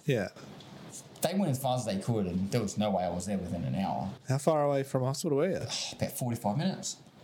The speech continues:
Speaker 1: So they had a good fifteen minutes up their sleeve, and they still went wrong.
Speaker 2: Yeah.
Speaker 1: Oh, fuck.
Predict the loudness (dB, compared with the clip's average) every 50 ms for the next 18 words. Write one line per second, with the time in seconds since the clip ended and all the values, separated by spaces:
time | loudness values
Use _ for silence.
0 | -16 -12 -10 -2 2 2 4 4 2 2 0 -2 -2 -2 -4 -4 -4 -4 -2 0
1 | 0 0 0 -2 -4 -2 -2 -2 0 0 0 0 0 0 0 0 0 0 0 -2
2 | -2 -2 -2 0 0 0 2 0 0 0 0 0 0 -2 -2 0 0 0 0 -2
3 | -4 -4 -6 -6 -6 -6 -6